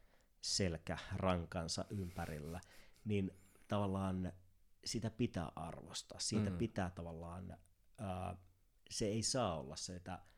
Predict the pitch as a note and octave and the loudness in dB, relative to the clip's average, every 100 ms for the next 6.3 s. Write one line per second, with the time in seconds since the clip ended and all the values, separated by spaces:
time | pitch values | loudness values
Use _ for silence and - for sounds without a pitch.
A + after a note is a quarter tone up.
0 | - _ - - A#2 F#2+ F#2 - F#2+ F#2+ | -20 _ -20 0 2 2 -4 -6 -4 -2
1 | F2 - F#2 F2 F#2+ F2+ D#2+ F#2 F#2 - | -4 -8 -10 -8 -6 -4 -4 -6 -6 -2
2 | G2 E2+ - D2+ E2 F2 G2 G2 F#2 F2 | 0 0 -2 -8 -6 -4 0 2 2 0
3 | E2+ - E2 - - F#2 E2+ E2 A2 G2 | -4 -4 -6 -6 -10 -6 0 4 4 4
4 | - G2+ E2+ D#2 F2 G#2 G#2 F#2+ F#2 F2+ | 2 2 2 0 -4 -2 -2 0 -2 -4
5 | - F#2 F2+ G#2 F#2 F#2 E2+ - D#2+ D#2 | -4 -4 -2 -2 0 -2 -2 -4 -4 -4
6 | - F#2 | 0 0